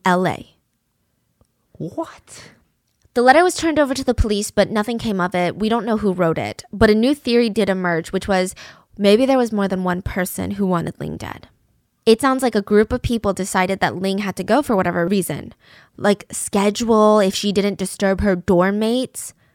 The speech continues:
Speaker 1: Group mentality is a very scary thing 'cause it's a four-person dorm room.
Speaker 2: Mm.
Speaker 1: One person says, "Hey, did you notice that she's a little rude?" The others might not agree, but the next time they talk to Ling, maybe they start thinking, "Wait, why would she say that? That is a little rude, isn't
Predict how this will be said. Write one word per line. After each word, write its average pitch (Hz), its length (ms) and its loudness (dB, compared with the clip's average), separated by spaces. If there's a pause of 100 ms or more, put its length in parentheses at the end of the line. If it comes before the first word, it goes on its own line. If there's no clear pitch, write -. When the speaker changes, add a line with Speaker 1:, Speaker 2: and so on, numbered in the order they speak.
(580)
Speaker 1:
Group 330 240 6
mentality 349 420 2
is 277 100 -2
a 240 40 -6
very 254 140 0
scary 226 320 -2
thing 247 380 -4
'cause 233 240 -2 (200)
it's 226 160 -4
a 208 100 2
four-person 226 580 2
dorm 240 260 0
room. - 240 -12 (340)
Speaker 2:
Mm. 143 300 -4
Speaker 1:
One 240 240 6
person 277 340 6
says, 208 220 -4
"Hey, 381 160 -6
did 247 180 -8
you 480 160 -2
notice 381 180 2
that 320 140 0
she's 269 220 -6
a 269 40 0
little 208 180 -2
rude?" 214 340 -2 (560)
The 302 120 6
others 453 240 4
might 349 160 4
not 277 120 0
agree, 254 600 2 (160)
but 254 100 0
the 285 80 4
next 339 200 -2
time 320 160 0
they 277 100 0
talk 277 180 -4
to 277 80 -8
Ling, 285 240 -4
maybe 320 180 -2
they 370 120 -2
start 349 200 -4
thinking, 294 240 -6
"Wait, 247 180 2
why 220 120 2
would 269 100 -2
she 381 120 -4
say - 200 -2
that? 240 200 0
That 302 100 2
is 427 140 -2
a - 20 0
little 226 200 0
rude, - 280 -4
isn't 311 260 -4